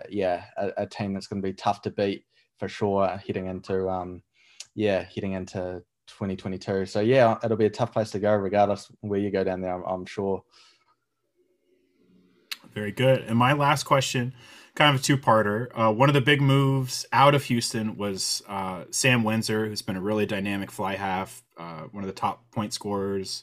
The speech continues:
Speaker 2: um, can attack, he can kick. Uh, he's moved to New York, which sets up the Andy Ellis, Sam Windsor connection, launching that attack. Um, so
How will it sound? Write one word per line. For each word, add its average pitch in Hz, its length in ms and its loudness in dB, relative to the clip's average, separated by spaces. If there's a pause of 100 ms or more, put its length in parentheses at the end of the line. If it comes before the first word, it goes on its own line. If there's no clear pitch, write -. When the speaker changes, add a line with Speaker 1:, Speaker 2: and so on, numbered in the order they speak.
(540)
Speaker 2:
um, 82 420 -10
can 107 140 -4
attack, 104 500 -2
he 104 80 -8
can 92 160 -14
kick. - 480 -6 (500)
Uh, 98 140 -4
he's 139 220 4
moved 143 220 4
to 131 60 6
New 117 140 4
York, 123 460 4 (240)
which - 240 -10
sets - 320 -2
up 110 260 -2 (140)
the 98 360 -2
Andy 117 280 2
Ellis, 110 260 0
Sam 110 340 0
Windsor 107 420 0
connection, 104 760 -4
launching 104 380 -2
that 95 180 -6
attack. 98 500 -8 (720)
Um, 92 680 -2 (1700)
so 127 340 4